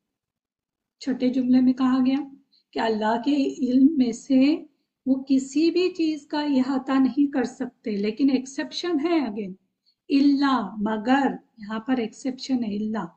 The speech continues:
ہم، ایکسیپشن، استثناء ہے، الا بما شاء۔ اس کو جو اللہ چاہے وہ علم دے سکتا ہے۔ یعنی یہاں پر اللہ تعالیٰ کی ایک بات کی گئی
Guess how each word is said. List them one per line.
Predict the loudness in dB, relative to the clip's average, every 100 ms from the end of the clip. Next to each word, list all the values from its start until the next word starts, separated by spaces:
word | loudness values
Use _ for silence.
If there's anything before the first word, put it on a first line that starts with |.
| _ _ _ _ _ _ -6
ہم، | 0 0 -2 -16
ایکسیپشن، | -12 -10 -6 -4 -2 -2
استثناء | -2 -4 -6 -6 0 2 4 2
ہے، | -2 -10 _ _ _ -4 -2
الا | 0 0 0
بما | 2 0 -2
شاء۔ | -8 -12 -14 -16 _ _ _ _ _ _ _ _ _ _ _
اس | -4 -4
کو | -2 -2
جو | 0 0 2
اللہ | 4 4 2 2
چاہے | -2 0 0 -2
وہ | -2 2
علم | 4 4 4
دے | 2 2
سکتا | -2 -10 -10 -10 -10
ہے۔ | -14 _ _ _ _ _ 0
یعنی | 2 4
یہاں | 2 0 -2 -2 -2
پر | -2 -4 -4 -8 _ _ _ _ _ -8
اللہ | 0 2 0 0
تعالیٰ | -2 -2 -2
کی |
ایک | -4 -2
بات | -2 -2 -4 -2
کی | -4 -2
گئی | 0 0 -2